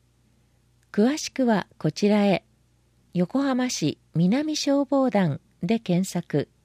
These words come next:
問い合わせ、南消防署庶務課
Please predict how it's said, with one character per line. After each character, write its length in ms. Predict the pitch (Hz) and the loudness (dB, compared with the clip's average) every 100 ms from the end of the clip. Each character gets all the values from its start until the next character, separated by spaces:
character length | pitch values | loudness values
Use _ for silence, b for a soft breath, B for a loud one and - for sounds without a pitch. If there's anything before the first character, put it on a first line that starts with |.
| _ _ _ _ _ _ _ _ _ _ - | _ _ _ _ _ _ _ _ _ _ 0
問 200 | 277 285 | 2 4
い 80 | |
合 60 | 262 | 2
わ 120 | 226 | 0
せ、 280 | 233 208 - _ _ _ _ _ - | -2 -2 -2 _ _ _ _ _ 0
南 440 | 196 254 302 285 | 2 2 0 -2
消 280 | - 240 240 | -2 0 0
防 220 | 220 220 | 0 0
署 320 | - 190 - - | 0 -2 -2 -4
庶 180 | - 190 | -2 2
務 200 | 208 233 | 2 0
課 260 | - 180 | -2 -4